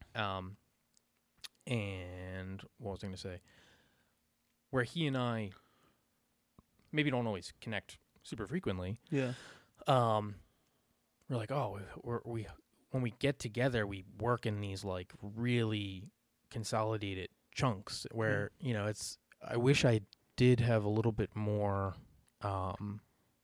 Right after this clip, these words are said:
Speaker 1: I mean, everybody wishes they have a little bit more something, but, like, diligence and, like,
Speaker 2: Yeah.
Speaker 1: like, like, the diligence aspect of it where it's like,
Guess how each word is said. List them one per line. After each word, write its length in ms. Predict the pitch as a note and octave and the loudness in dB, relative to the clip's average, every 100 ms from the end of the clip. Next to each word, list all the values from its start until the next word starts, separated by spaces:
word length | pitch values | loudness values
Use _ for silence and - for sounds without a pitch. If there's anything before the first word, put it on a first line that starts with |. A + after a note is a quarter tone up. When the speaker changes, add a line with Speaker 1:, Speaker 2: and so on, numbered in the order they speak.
| _ _ _ - | _ _ _ -2
Speaker 1:
I 40 | |
mean, 100 | A2+ | -2
everybody 300 | G2+ F#2+ F2+ | 0 -4 -4
wishes 320 | F#2+ G2 - - | -4 -6 -8 -8
they 80 | F#2+ | -6
have 120 | F#2+ | -8
a 200 | - - | -8 -4
little 100 | G2+ | -2
bit 140 | G2 | -2
more 200 | A2 G2 | -4 -4
something, 320 | F#2 A2+ G#2+ F#2+ | -2 -2 -2 0
but, 120 | A2 | 2
like, 220 | G2+ - | 2 0
diligence 640 | A#2+ A#2 A#2+ G#2 F#2+ G#2 | 4 6 4 2 -2 -2
and, 140 | A2+ G2 | -2 -2
like, 220 | F#2+ F#2+ - | -2 -6 -2
Speaker 2:
Yeah. 140 | C3+ | 2
Speaker 1:
like, 140 | A#2 A#2+ - | 2 0 -2
like, 300 | A2 G#2+ - | -2 -2 -2
the 100 | A2 | -2
diligence 560 | G#2 C3 D3+ C#3 A#2+ G#2+ | 6 10 10 10 6 2
aspect 460 | G2+ F#2+ - G2+ | -2 -2 -2 -2
of 140 | G2+ F#2+ | -2 -4
it 80 | F#2 | -2
where 140 | G2+ | -2
it's 140 | F#2+ - | -2 -2
like, 220 | F#2+ | -4